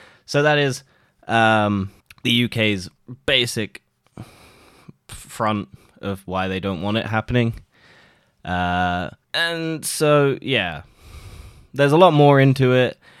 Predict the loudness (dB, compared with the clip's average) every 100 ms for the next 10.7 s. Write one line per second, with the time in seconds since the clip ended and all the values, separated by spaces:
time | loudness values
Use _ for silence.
0 | _ -10 -4 0 0 2 2 2 0 -2
1 | 0 2 2 0 -2 -4 -4 -2 -2 -4
2 | -4 -2 -2 -2 -2 -4 -6 -10 -16 -6
3 | -4 -4 -8 -4 -4 -2 -4 -4 -6 -6
4 | -4 -4 -4 -2 0 -2 -4 -8 -12 -8
5 | -6 -6 -8 _ -8 -6 -4 -4 -6 -8
6 | -10 -10 -10 -12 -20 -20 -10 -4 2 2
7 | 0 2 4 6 4 2 0 0 -2 -6
8 | -10 -20 _ _ -4 -4 -4 -6 -2 2
9 | 2 2 -2 -2 0 0 -4 -6 -8 -6
10 | -6 -8 -8 -8 -6 -10